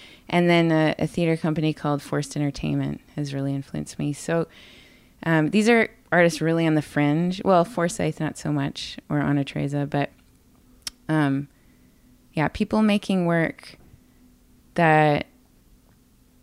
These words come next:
I just feel like,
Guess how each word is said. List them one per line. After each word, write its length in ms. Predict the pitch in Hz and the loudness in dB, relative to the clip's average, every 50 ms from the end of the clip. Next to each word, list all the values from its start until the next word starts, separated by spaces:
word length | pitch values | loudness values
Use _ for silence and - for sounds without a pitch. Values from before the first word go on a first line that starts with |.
| _ _ _ - _ _ _ _ _ - - _ _ _ - | _ _ _ -20 _ _ _ _ _ -20 -20 _ _ _ -4
I 120 | 170 175 175 | 0 0 0
just 400 | 170 170 180 185 175 - - - | 2 2 -2 -2 -2 -4 -10 -8
feel 340 | - - 185 180 180 175 175 | -4 0 2 4 4 6 6
like, 520 | 170 170 165 165 160 - _ _ - - | 6 6 4 2 0 -2 _ _ -20 -20